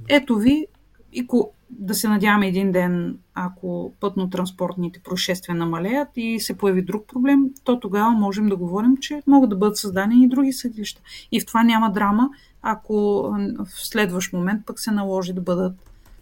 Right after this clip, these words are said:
а, преобразувани или закрити. Преобразувани имам предвид, а, включени в, а, а, окръжните съдилища, примерно като специализирани състави.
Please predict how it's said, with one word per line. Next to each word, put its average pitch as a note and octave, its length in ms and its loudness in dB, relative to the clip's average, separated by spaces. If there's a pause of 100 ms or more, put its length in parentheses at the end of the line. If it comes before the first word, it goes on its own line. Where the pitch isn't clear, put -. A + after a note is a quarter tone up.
(600)
а, G#3 160 -2
преобразувани G3 760 2
или A#3 160 2
закрити. G#3+ 540 -4
Преобразувани G3 580 0
имам F#3 200 -2
предвид, F#3+ 460 -6
а, F#3+ 360 -8 (180)
включени G#3 480 0
в, F#3+ 180 -2 (140)
а, F3+ 280 -4 (680)
а, F#3 460 -2 (240)
окръжните F#3+ 640 0
съдилища, F#3 640 -6
примерно A#3+ 340 2
като - 220 -12
специализирани F3+ 840 -2
състави. G#3 480 -4